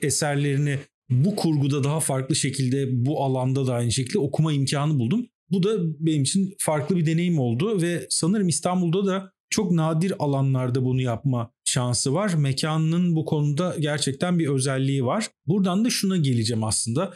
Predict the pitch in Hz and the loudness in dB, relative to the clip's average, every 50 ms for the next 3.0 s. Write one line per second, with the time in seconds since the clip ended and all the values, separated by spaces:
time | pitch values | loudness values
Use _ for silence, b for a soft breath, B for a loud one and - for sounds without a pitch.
0 | _ - - 185 208 196 165 139 120 - 151 127 - 147 131 127 123 127 123 127 | _ -4 -2 0 0 2 2 0 0 0 -2 -2 0 0 0 0 0 0 0 0
1 | 127 123 127 147 135 127 120 123 110 117 113 117 123 113 113 - 127 120 113 107 | 0 -2 -2 -2 -2 -2 0 -2 -2 -2 -2 -2 -2 -2 -2 -2 -2 -2 -2 -2
2 | - - 117 110 110 107 92 87 - - 101 110 123 143 175 170 175 165 196 214 | -2 -2 0 0 0 0 -2 -2 -4 -2 -2 -2 -2 0 0 0 0 0 0 0